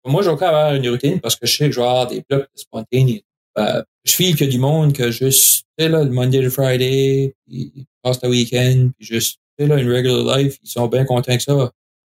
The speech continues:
Moi, faut que j'aille de l'excitement, là. Faut, faut qu'il, faut qu'il y ait de quoi qui change, faut qu'il y ait de quoi qui, tu sais, là, soit dangereux, ou de quoi qui est,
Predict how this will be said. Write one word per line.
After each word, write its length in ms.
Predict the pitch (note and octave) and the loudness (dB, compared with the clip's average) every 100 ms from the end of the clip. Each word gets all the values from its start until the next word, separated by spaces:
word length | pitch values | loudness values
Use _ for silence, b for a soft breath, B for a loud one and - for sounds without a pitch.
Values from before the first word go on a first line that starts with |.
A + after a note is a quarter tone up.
| _ | _
Moi, 100 | E3 | 0
faut 120 | D3 | 0
que 60 | C3+ | 2
j'aille 140 | C3 | 0
de 40 | B2 | 0
l'excitement, 460 | B2 - A#2 A2 A2+ - | -2 0 -2 0 -4 0
là. 200 | A2+ A2+ - - | -2 -2 -4 -4
Faut, 60 | |
faut 260 | B2 - C#3 | -2 0 -2
qu'il, 180 | - C#3 | -2 -8
faut 140 | - | -8
qu'il 140 | D3 D#3 | -2 0
y 20 | |
ait 20 | |
de 80 | D3 | 2
quoi 160 | D#3+ C#3+ | 0 0
qui 100 | A#2+ | 0
change, 420 | C#3 C#3+ C#3+ B2 | 2 2 2 -2
faut 120 | A#2 | -6
qu'il 140 | - | -2
y 40 | B2+ | 0
ait 20 | |
de 140 | A#2 - | 0 -2
quoi 240 | C#3 B2+ B2+ | 0 0 0
qui, 520 | A2+ A2+ G#2+ G2 - | 0 0 -2 -8 -16
tu 80 | _ _ - | _ _ -2
sais, 80 | D3 | 0
là, 120 | C#3 | 0
soit 220 | - A#2+ | -2 -4
dangereux, 920 | A#2+ C3 C#3+ C#3+ D3 C#3+ D3 C#3+ C#3 - | 0 0 2 2 0 2 2 0 0 -4
ou 120 | A#2 | -6
de 180 | A2+ A2 - | -4 -4 -2
quoi 220 | C3 B2 | -2 0
qui 140 | - A#2 | -2 -2
est, 400 | A2+ A2 G#2+ | 0 0 -4